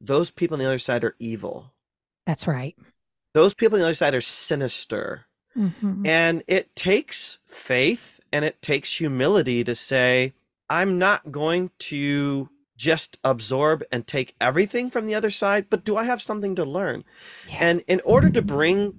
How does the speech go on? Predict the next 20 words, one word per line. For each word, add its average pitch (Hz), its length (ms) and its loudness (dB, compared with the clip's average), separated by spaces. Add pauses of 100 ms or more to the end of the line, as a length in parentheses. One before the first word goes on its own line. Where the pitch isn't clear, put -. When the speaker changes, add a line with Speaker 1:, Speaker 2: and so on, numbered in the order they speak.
Speaker 1:
those 147 420 2
walls 143 500 0
down 139 500 -2
in 127 140 -4
this 131 160 -6
class 135 340 0
I 147 100 2
teach, - 540 -6 (460)
one 185 180 4
of 233 80 6
my 175 180 4
mantras 127 640 0
or 123 80 -4
one 139 100 0
of 165 60 0
my 151 80 0
statements 131 420 -4
I 123 60 0
use 120 540 0
is, 113 500 0